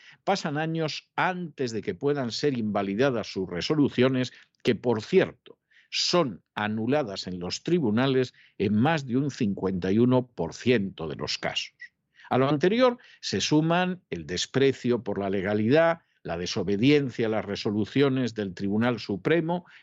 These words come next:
que se oponen a sus actu-, actuaciones ilegales,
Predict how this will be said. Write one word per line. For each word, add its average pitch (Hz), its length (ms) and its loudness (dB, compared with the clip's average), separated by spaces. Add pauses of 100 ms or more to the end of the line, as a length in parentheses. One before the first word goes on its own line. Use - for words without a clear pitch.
que 101 120 -2
se - 160 -4
oponen 131 500 2
a 95 60 -8
sus - 140 -6
actu-, - 320 -10
actuaciones 107 800 -2
ilegales, 131 640 0